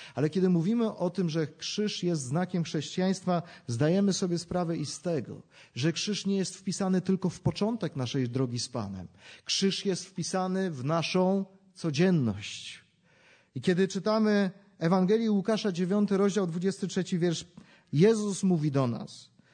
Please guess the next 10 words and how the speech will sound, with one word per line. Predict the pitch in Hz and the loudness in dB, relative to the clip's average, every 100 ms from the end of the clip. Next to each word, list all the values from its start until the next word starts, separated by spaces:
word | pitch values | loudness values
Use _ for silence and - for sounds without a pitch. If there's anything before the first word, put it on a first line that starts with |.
| _ - | _ -6
i | 180 | 2
powiedział | 208 240 233 220 | 4 4 4 4
do | 220 220 214 | 4 2 -2
wszystkich: | - 240 - - 147 131 - - - | -2 0 0 -6 -6 -6 -8 -20 2
„Jeśli | 196 220 240 - | 4 4 0 -4
kto | - 254 | 0 -2
chce | 262 - 247 | -2 0 0
pójść | 247 240 220 | 0 0 2
za | 135 196 202 | 2 4 6
mną, | 160 117 110 | 4 2 -2